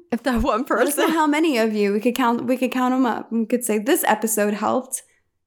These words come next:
Speaker 1: This many people.
Speaker 2: this many people." So thank you all so much for listening to another episode. We love every single one of you and appreciate you taking the time to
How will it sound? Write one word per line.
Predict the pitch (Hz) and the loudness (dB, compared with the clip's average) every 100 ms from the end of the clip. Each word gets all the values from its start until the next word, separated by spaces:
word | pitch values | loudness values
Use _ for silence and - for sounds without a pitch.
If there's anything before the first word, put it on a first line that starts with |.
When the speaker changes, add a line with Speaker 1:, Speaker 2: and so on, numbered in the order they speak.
| _ _ _ - | _ _ _ -6
Speaker 1:
This | 220 - | -2 0
many | 208 196 220 | 0 2 2
people. | 175 175 147 185 202 - _ | 0 2 2 2 -2 -6 _
Speaker 2:
this | 370 427 240 | -2 0 2
many | 226 269 | 2 2
people." | 240 226 - 247 233 - _ _ _ _ _ _ - | 0 0 -2 -2 -4 -10 _ _ _ _ _ _ -4
So | - 285 262 262 - | 0 2 2 -2 0
thank | 277 285 294 | 2 2 2
you | 302 | 0
all | - 254 247 254 | 2 2 2 2
so | - - 226 | 0 0 2
much | 226 214 269 - - | 2 2 0 -2 -6
for | - 233 214 214 214 214 - | -2 0 2 2 0 -2 -4
listening | 240 226 214 220 214 220 226 233 | -2 0 2 2 2 2 0 0
to | 214 202 | 2 2
another | - 202 214 - 285 | 2 0 -2 -2 -2
episode. | 302 320 330 311 311 302 302 233 | 0 0 2 2 4 2 2 0
We | 233 226 226 226 | 0 0 2 0
love | 226 220 226 226 220 226 - | 0 0 2 2 -2 -6 -2
every | 247 294 | -2 0
single | 302 330 311 | 0 0 2
one | 277 | 0
of | 277 | 0
you | 269 269 | 0 0
and | - 226 | 0 -2
appreciate | 214 233 220 233 233 226 | 0 -2 0 2 2 2
you | 226 226 226 233 226 - _ - | 2 2 2 -2 -4 -12 _ -2
taking | 269 240 240 220 | 2 4 4 2
the | |
time | 214 - 226 220 226 220 226 226 - | 0 0 2 2 2 2 2 0 -4
to | 220 214 214 208 233 | 0 0 0 0 -2